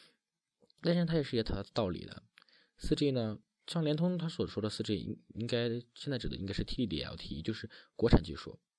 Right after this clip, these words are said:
到现在在国内已经有牌照了，是很好的。而在将来，有可能还会发F D D L T E的牌照，这牌照呢，是由美国的一些运营商共同研发的一项技术，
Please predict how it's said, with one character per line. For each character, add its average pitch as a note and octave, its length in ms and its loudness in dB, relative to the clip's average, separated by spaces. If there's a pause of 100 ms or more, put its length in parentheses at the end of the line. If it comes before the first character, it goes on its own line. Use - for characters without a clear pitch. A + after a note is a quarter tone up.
(120)
到 G2+ 100 -6
现 G#2 120 -2
在 G2+ 100 -2
在 G2+ 120 0
国 F#2+ 140 -2
内 F#2 100 0
已 E2+ 40 -2
经 F2 120 -6
有 D#2 60 -8
牌 - 140 -10
照 G2+ 180 -2
了， - 120 -8 (540)
是 - 120 6
很 C3 160 0
好 G#2 160 -6
的。 - 160 -14 (1200)
而 C3+ 300 -2 (600)
在 B2 120 0
将 C3+ 160 -2
来， G#2 280 -2 (440)
有 A#2+ 60 0
可 A#2 80 -2
能 G#2+ 100 0
还 G#2+ 100 0
会 G#2+ 100 2
发 G#2+ 200 0
F A2 200 0
D C3+ 100 2
D G#2 140 4
L E2 140 -2
T - 120 -4
E - 20 -2
的 - 80 -4
牌 - 120 -8
照， - 240 -10 (480)
这 - 80 -4
牌 C3+ 160 0
照 C#3 120 0
呢， C3 280 -2
是 G#2 300 -2
由 F#2 240 -4
美 G2 340 -6
国 F2 200 -2
的 G2 80 2
一 F2 80 0
些 F2+ 180 -4
运 F2 160 -4
营 F2 100 -2
商 F2 320 -6 (800)
共 A2+ 160 0
同 E2+ 320 -4 (600)
研 E2+ 140 -6
发 F2+ 100 -6
的 F2+ 60 -6
一 - 20 -6
项 F2 100 -6
技 E2 160 -6
术， - 240 -12